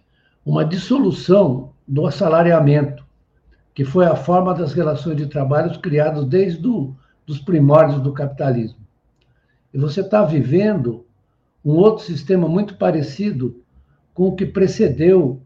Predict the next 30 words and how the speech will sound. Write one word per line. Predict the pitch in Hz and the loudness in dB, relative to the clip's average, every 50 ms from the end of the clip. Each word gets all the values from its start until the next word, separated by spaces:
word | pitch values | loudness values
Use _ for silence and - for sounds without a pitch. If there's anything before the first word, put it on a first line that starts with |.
| _ _ - | _ _ -8
o, | 143 | -6
o, | 143 139 131 127 123 131 - 131 127 135 131 135 - 226 - | -4 -4 -2 -4 -4 -6 -6 -6 -6 -6 -6 -8 -12 -14 -16
o | - | -12
surgimento | - - 175 135 139 147 147 165 180 170 - 143 | -6 -4 0 2 2 4 4 2 2 0 -2 -6
do | 139 | -8
capitalismo | - - 156 135 - - 160 143 143 139 139 143 | -6 -4 -6 -4 -4 -2 -2 0 2 2 2 2
industrial, | 139 131 135 - - 139 131 127 123 120 - - - - _ _ _ _ _ _ _ _ _ _ _ _ _ _ _ _ _ _ _ _ _ _ | 0 0 -2 -4 -4 0 2 2 2 2 0 -4 -14 -20 _ _ _ _ _ _ _ _ _ _ _ _ _ _ _ _ _ _ _ _ _ _
que | - 143 139 139 143 | 0 4 6 8 8
é | 147 156 170 180 - - - - _ _ - | 8 8 8 6 0 -4 -10 -20 _ _ -10
o, | 143 143 147 - - 151 | -8 -8 -8 -8 -8 -10
o | 143 | -8
trabalho | - 170 151 135 131 156 160 - 170 147 | -8 -6 -4 -2 0 0 0 0 0 -4
por | - 185 147 135 - | -6 -8 -8 -8 -6
peça | - 185 190 196 190 - - - 117 - - - | -2 0 0 0 0 -4 -10 -14 -16 -16 -12 -10
ou | 160 160 170 | -10 -10 -8
trabalho | 165 170 156 147 131 135 143 - 175 143 139 | -8 -6 -4 -4 -2 0 0 -2 -2 -4 -6
por | - 175 139 | -6 -4 -2
hora, | 139 139 147 143 - - - - _ _ _ _ _ _ _ _ _ _ _ _ _ _ _ _ _ _ - | 0 0 0 0 -2 -4 -10 -16 _ _ _ _ _ _ _ _ _ _ _ _ _ _ _ _ _ _ -8
que | 147 | -6
era | 151 - - | -4 -4 -4
típico | 143 - - 196 208 - - - - 220 214 | -4 -6 -6 -6 -6 -6 -8 -12 -10 -8 -6
do | 165 170 | -4 -2
mercantilismo, | 170 175 165 - - 170 170 - - 196 170 143 143 135 - - 104 98 92 - _ _ _ _ _ _ _ _ _ _ _ _ _ | -2 -2 -4 -4 -6 -6 -6 -6 -6 -6 -2 0 0 0 0 -2 -8 -14 -18 -20 _ _ _ _ _ _ _ _ _ _ _ _ _
né? | - 127 135 160 147 - _ _ _ _ _ _ _ _ _ _ | -12 -10 -10 -10 -10 -14 _ _ _ _ _ _ _ _ _ _
Era | 135 139 151 | -6 -6 -6
o | - | -4
chamado | - 170 151 139 156 160 143 143 135 - | -4 -4 -2 0 0 -2 -2 -4 -6 -6
putting | - 214 247 226 - - 208 180 - - - | -4 -2 -2 -2 -4 -4 -6 -6 -6 -8 -6
out | - 151 160 170 165 165 - | -4 -2 -2 -2 -4 -8 -12
system. | - - - 170 147 - - - 117 95 92 | -16 -14 -10 -10 -10 -10 -10 -14 -16 -16 -18